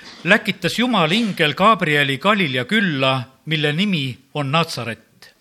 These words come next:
neitsi juurde, kes oli kihlatud Taaveti soost Joosepi nimelise mehega. Selle neitsi nimi oli Maarja. Tema juurde tulles ütles Gabriel: "Rõõmusta sa armu leidnu,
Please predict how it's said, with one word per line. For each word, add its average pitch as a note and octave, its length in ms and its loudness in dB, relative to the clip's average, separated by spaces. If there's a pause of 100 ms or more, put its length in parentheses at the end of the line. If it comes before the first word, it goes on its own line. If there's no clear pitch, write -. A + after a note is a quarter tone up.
(340)
neitsi G#3+ 460 2
juurde, G3 380 0
kes D#3+ 220 -2
oli D3 140 -2
kihlatud F#3 540 -2
Taaveti F#3 420 0
soost F#3 320 -4
Joosepi E3+ 440 -4
nimelise C3 440 -4
mehega. A2+ 500 -4 (1000)
Selle A3 280 4
neitsi A#3+ 360 2
nimi G#3 260 2
oli D#3 380 0
Maarja. G#2+ 580 -2 (960)
Tema F#3+ 220 4
juurde A#3 320 0
tulles G#3 360 0
ütles F#3+ 360 -2 (180)
Gabriel: A#2 600 0 (260)
"Rõõmusta F#3 640 0
sa F3 160 0
armu D#3 300 -2
leidnu, C#3 640 -4